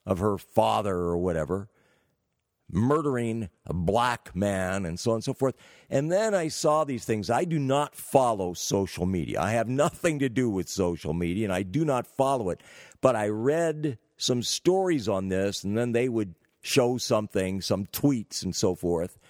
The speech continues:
And there were many,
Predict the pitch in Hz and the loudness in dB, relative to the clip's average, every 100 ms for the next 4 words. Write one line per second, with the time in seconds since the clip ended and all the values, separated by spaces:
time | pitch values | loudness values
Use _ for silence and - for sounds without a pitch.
0 | - - - - _ _ _ _ 123 123 | -20 -20 -20 -20 _ _ _ _ 2 4
1 | 131 139 131 147 170 139 120 123 101 _ | 2 2 0 2 2 2 2 -2 -6 _
2 | _ _ _ _ _ _ _ _ _ _ | _ _ _ _ _ _ _ _ _ _
3 | _ _ _ _ _ _ _ _ _ _ | _ _ _ _ _ _ _ _ _ _
4 | _ _ _ _ _ _ _ _ - 87 | _ _ _ _ _ _ _ _ -6 0
5 | 120 165 110 - - _ | 2 2 -2 -10 -20 _